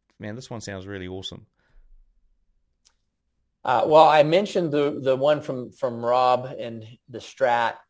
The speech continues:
Speaker 2: You know, he's, he's just so passionate about his, his, um, trading, and, uh,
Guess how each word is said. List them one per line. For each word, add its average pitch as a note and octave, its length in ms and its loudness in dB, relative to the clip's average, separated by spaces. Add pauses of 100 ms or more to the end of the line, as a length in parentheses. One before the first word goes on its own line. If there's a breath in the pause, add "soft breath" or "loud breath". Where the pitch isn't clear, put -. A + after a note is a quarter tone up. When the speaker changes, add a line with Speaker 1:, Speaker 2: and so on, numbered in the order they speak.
(220)
Speaker 2:
You A2 220 -20
know, F2+ 220 -18
he's, C3 320 -8 (180)
he's C3 300 -10
just B2 260 -8
so B2+ 240 2
passionate A#2 640 -6
about G#2+ 480 -8
his, A2 480 -16
his, G#2+ 420 -14
um, G2+ 400 -10
trading, G#2+ 600 -10 (180)
and, G2+ 460 -12
uh, F#2+ 320 -10